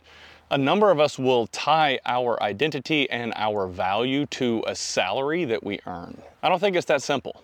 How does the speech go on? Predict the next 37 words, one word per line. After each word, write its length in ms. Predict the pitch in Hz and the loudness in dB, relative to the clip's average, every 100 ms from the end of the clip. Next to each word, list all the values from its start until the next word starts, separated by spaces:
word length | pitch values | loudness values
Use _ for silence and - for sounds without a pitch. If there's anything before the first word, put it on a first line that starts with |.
| _ - | _ -2
And 100 | 117 | 2
what 220 | - 151 | 2 4
better 200 | 185 160 | 4 4
way 260 | 139 147 | 4 2
to 160 | - 120 | 0 -6
test 420 | - 180 175 - | -2 -2 -2 -4
this 380 | - - - - - | -12 -12 -14 -14 -6
than 560 | 117 123 120 113 113 - - - - - | -2 0 0 -2 -4 -6 -16 -20 -18 -2
to 340 | 135 117 107 | 2 2 2
venture 460 | 95 139 156 151 135 | 0 -2 0 2 2
out 300 | 123 120 - - - | 2 0 -6 -10 -2
on 240 | 123 120 | 0 0
your 260 | 113 101 92 | -2 -4 -8
own, 240 | 87 87 - | -12 -14 -6
whether 240 | 117 113 | -2 -2
it's 100 | 110 | -2
a 60 | - | -4
side 320 | - 156 143 | 2 2 2
hustle 280 | 147 139 143 131 123 | -2 -2 0 2 0
or 140 | - | -4
going 420 | 90 120 139 127 113 | -4 0 0 0 -2
all 400 | 127 143 147 135 | 2 4 6 4
in 320 | 117 92 95 - | 0 -6 -12 -6
onto 340 | 120 113 123 | -4 -2 -2
this 240 | 113 113 - | 0 -2 -4
thing 500 | - 131 123 113 107 | -2 0 0 -4 -4
called 460 | - 120 104 90 - | 0 0 0 -4 -6
entrepreneurship. 960 | 113 113 - 107 95 92 85 - 60 - _ | -6 -6 -8 -8 -6 -6 -6 -6 -8 -10 _
Last 260 | 139 151 143 | 4 4 2
week, 380 | 135 107 - - - 120 | -2 -2 -6 -18 -8 -2
I 60 | |
had 80 | 135 | 2
the 100 | 139 | 4
opportunity 640 | 147 - - 208 151 135 | 4 0 0 2 4 2
to 400 | 120 - 127 123 - | 0 0 2 2 0
attend 600 | 113 - 156 139 127 131 - | -2 -2 0 0 -2 -4 -6
an 260 | 117 113 | -6 -4